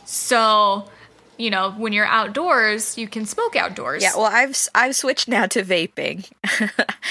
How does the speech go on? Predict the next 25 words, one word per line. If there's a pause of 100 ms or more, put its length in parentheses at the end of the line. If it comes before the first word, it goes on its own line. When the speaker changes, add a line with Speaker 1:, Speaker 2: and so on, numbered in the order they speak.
(220)
Speaker 2:
I
prefer
really
the
really,
like,
fruity
flavors
and
<laughs>
stuff. (880)
Speaker 1:
But
it
do,
it
does
smell
awesome, (140)
but
you
still
can't
smoke
those
indoors.